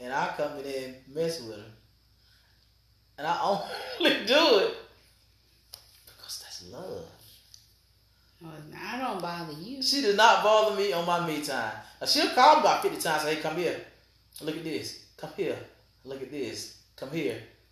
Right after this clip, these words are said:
Speaker 1: Instead of just coming there and showing me, she'll call me in to look at something. Just come on in there and show me.
Speaker 2: But it be something that I have to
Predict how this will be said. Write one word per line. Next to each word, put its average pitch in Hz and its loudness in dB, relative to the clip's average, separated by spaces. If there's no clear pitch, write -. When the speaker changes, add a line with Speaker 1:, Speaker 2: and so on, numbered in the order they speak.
Speaker 1:
Instead 220 -2
of 185 2
just 180 -6
coming 214 0
there 226 4
and 180 0
showing 247 6
me, 151 -6
she'll 269 -4
call 208 4
me 180 -2
in 156 -6
to - -6
look 226 0
at 120 -2
something. 101 -8
Just - -18
come 302 -2
on 311 0
in 330 -8
there 339 -4
and 294 -2
show 294 0
me. - -8
Speaker 2:
But 247 4
it 320 2
be 302 0
something 277 -2
that 214 -2
I - -2
have 226 -2
to - -6